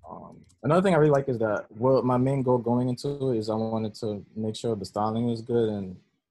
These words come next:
I feel like this is the first thing I've built where it's, like, fully, it's fully, uh, responsive and it looks good on, like, any viewport. That's one thing I'm proud of, and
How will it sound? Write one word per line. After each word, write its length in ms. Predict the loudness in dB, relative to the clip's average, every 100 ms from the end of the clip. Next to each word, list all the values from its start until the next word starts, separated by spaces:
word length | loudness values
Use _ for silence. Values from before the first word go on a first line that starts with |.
| _ _ -2
I 80 | -2
feel 240 | 2 2
like 140 | 2 0
this 100 | -2
is 80 |
the 80 | -6
first 400 | -4 -2 -2 -6
thing 160 | -4 -2
I've 280 | -2 -4 -4
built 340 | -2 -4 -6 _ _ _ _ _ _ _ _ _ _ _ _ _ _ -8
where 240 | -2 -2
it's, 180 | -2 -4
like, 180 | -6 -6
fully, 680 | -6 -2 0 0 -4 -8 _ _ -20
it's 220 | -20 -20
fully, 400 | -10 -6 -4 -4
uh, 300 | -4 -6 -8 -12 -20 _ -20 _ -16
responsive 640 | -10 -2 -2 -2 -4 -6
and 80 | -6
it 40 |
looks 220 | -6 -8
good 220 | -4 -2 -2
on, 120 | -6
like, 100 | -8
any 160 | -10 -12
viewport. 480 | -14 -10 -10 -10 _ _ _ _ _ _ _ -18
That's 140 | -10
one 120 | -10
thing 100 | -8
I'm 80 | -12
proud 260 | -12 -10 -10
of, 140 | -10 _ _ -18
and 300 | -16 -16